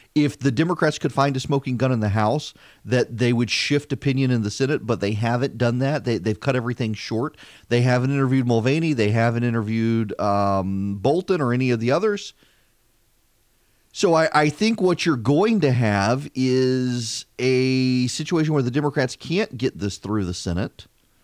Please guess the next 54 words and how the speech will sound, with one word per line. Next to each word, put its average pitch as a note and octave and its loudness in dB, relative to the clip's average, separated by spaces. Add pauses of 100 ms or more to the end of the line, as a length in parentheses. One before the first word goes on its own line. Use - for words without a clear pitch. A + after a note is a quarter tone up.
(1040)
and C#3+ 2
it's D#3 0
just - -2
gonna G3+ -2
further D3 0
divide A2+ 0
the C#3+ -2
nation. F#3+ -4
Let F#3 -2
the C4 -2
voters F#3 -2
deal A2 0
with F#2+ 0
this A2 -4
instead C#3 -4
of B2+ -2
having C3+ 0 (140)
half C#3+ -4
the F3 -6
country B2+ -4
say B2 -4
this G#2+ -6
was A#2 -6
a B2 -6
coup. - -8 (1900)
Because G3 2
that's A#3+ 2
the D#3 -2
way D3 4
it C3 2
is, A#2 0
is A#2 -2
portrayed A#2+ -2
by A2+ 2 (160)
Trump - -4
supporters, C#3+ -4
is B2+ -4
that B2 0
it's G#2 -4
a F#2+ -6
coup, C3 -2
and C#3+ -4
I D#3+ -2
get D#3 -4
blowback F#2+ 0
from G2 -12
Trump F#2 -6
supporters A2+ -8
for C#3+ -12
saying A2+ -4
it's - -10
not. G2 -4
It's C#3 -10
a, - -10